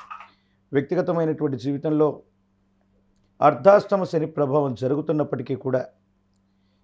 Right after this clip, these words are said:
యోగదాయకమైనటువంటి ఫలితాలు ఎక్కువగా మనం చూడొచ్చు. వ్యక్తిగతమైనటువంటి జీవితం,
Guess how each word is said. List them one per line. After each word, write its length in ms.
యోగదాయకమైనటువంటి 1000
ఫలితాలు 380
ఎక్కువగా 340
మనం 180
చూడొచ్చు. 480
వ్యక్తిగతమైనటువంటి 880
జీవితం, 440